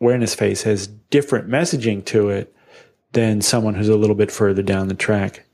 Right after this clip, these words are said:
um, in the conversion, in the engagement phase, right? In the engagement phase, people are interacting with your content. They're downloading your P D Fs and your lead magnets and stuff. They're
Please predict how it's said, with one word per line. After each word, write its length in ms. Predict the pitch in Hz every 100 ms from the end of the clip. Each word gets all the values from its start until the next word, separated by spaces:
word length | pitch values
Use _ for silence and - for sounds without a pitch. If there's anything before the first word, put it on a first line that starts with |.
| -
um, 380 | 101 98 92 - _ _ _ _ _ _ _ _ _ -
in 140 | 110 101
the 80 |
conversion, 480 | 95 107 104 110 107
in 220 | 123 110
the 200 | 107 98 -
engagement 580 | 107 127 131 110 107 -
phase, 260 | 104 107
right? 120 | 107 110
In 80 |
the 40 | 107
engagement 420 | 107 117 113 107
phase, 280 | 110 104 101 - - - - -
people 360 | 127 113 117
are 180 | 113 110
interacting 640 | 113 123 110 117 123 127
with 180 | 110 107
your 100 | 110
content. 540 | - 117 110 - 113 101
They're 120 | 98
downloading 640 | 95 107 110 107 104 101
your 80 | 101
P 240 | 98 110 101
D 160 | 101
Fs 220 | 101 95
and 80 | 98
your 100 | 95
lead 200 | 101 104
magnets 440 | 104 101 101 95 -
and 100 | 92
stuff. 280 | 104 95
They're 240 | - 98